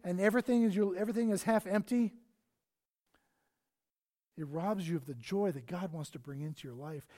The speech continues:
and the joy He wants to work through you into the lives of others. Not that you're not noticing the reality around you, but you're re-, recognizing the reality around you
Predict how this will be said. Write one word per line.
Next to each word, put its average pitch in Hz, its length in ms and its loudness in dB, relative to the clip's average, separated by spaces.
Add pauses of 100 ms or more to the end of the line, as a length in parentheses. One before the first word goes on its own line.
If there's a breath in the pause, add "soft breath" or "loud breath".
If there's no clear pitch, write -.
(120)
and 175 120 -4
the 151 40 -4
joy 196 280 6
He 202 100 2
wants 185 280 0
to 180 140 -4 (300 loud breath)
work 190 220 2
through 202 320 0
you 190 600 6 (320)
into 208 280 2
the 190 100 2
lives 151 380 0
of 139 100 -6
others. 143 500 -6 (1800)
Not 254 220 10
that - 200 2
you're 226 320 8 (240 soft breath)
not 214 280 6
noticing 220 420 6
the 196 80 6
reality 202 480 8
around 185 420 4
you, 165 300 0 (1500)
but 208 180 4
you're 214 160 6
re-, 185 220 2
recognizing 214 560 2
the 202 80 2
reality 202 480 6
around 196 400 4
you 185 200 2